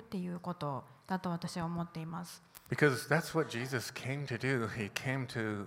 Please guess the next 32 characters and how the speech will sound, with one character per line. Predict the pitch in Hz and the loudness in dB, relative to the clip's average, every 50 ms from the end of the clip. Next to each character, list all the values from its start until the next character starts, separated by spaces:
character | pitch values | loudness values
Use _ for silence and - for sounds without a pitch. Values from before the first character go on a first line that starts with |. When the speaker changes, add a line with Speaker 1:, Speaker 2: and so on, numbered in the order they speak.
| - - | -6 -8
Speaker 2:
uh, | 107 95 95 92 90 87 101 | -8 -6 -6 -6 -6 -6 -2
die | - 95 113 123 127 127 123 | 0 2 2 4 4 4 4
on | 120 120 117 | 2 2 0
the | 113 | 0
cross | 117 - - 113 113 113 - | -2 0 0 0 0 -2 -4
for | - - 117 110 113 | -4 -2 -2 0 0
us, | 113 117 110 - | 0 -2 -2 -4
just | - 117 107 104 - | -6 -8 -8 -4 -2
like | - 98 - - - 101 | -2 -2 -2 -4 -4 -4
we, | 98 98 | -4 -4
uh, | 92 - - - - 101 95 95 98 - | -4 -6 -10 -12 -8 -6 -6 -6 -6 -4
Akira | - 107 - - 107 104 | -4 -6 -6 -4 -4 -4
was | 101 98 95 - | -2 -4 -4 -4
talking | - - 110 - 127 113 | -4 -6 -4 -4 -4 -6
about. | 107 - 110 120 123 120 - - - - - - - _ _ _ _ _ _ _ - - - - - - | -4 -4 -4 -4 -4 -6 -8 -14 -20 -20 -20 -20 -20 _ _ _ _ _ _ _ -20 -20 -20 -20 -12 -8
Speaker 1:
な | 214 226 | -6 -4
ぜ | 214 240 | -2 -2
か | 233 233 226 196 | -2 -2 -2 -4
と | 190 - 196 | -2 -2 -2
い | 196 | -2
う | 196 202 | -2 0
と、 | - 240 220 190 202 - - - - - - - | 0 0 0 0 0 -4 -8 -16 -20 -20 -8 -4
イ | 240 262 | -2 -2
エ | 285 285 | -2 -2
ス | 285 | -2
様 | - 302 269 247 240 233 | -2 0 0 0 0 0
が | 247 262 254 190 - - - - - - | 0 0 0 0 -2 -4 -10 -18 -20 -20
そ | - - - 220 214 | -16 -4 0 2 4
の | 220 220 | 4 4
た | 220 233 226 | 4 2 2
め | 226 208 190 | 2 2 0
に、 | 185 180 180 - | 0 -2 -4 -8